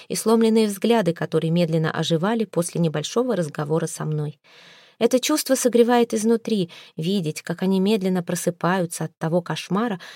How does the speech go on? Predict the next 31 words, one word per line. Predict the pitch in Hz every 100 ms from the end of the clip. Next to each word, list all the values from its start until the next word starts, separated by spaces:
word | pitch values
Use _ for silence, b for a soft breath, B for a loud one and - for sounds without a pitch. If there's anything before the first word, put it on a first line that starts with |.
| B
который | - 175 175 170
пережили | 185 180 175 190 165
наяву. | 160 175 175 151 147 b b b
Каждому | - 180 190 202 208
из | 196
них | 214 220
требуется | - 202 196 196 190
индивидуальный | 185 180 170 175 185 185
подход, | 175 160 - 170 175
забота, | 151 175 147 165 202 175
внимание, | 160 175 170 190 214 190 180 B B -
понимание | 262 233 180 190 247 214 175
и, |
конечно | - 156 160 180 -
же, | 160 156
время. | 143 143 147 151 151 _ _ _ _ -
Мне | 175 214 254
осталось | 240 262 247 -
познакомиться | 226 208 202 254 247 -
с | -
последним | - - 285 180 160
мальчиком, | 170 240 240 - 156 156 B B -
которого, | 175 170 160 170
судя | - 185 160
по | 170
данным | 156 175 175 175
в | 156
моем | 175 180 175
списке, | - - 247 - 160
зовут | 170 185 190
Реза. | 185 208 160 135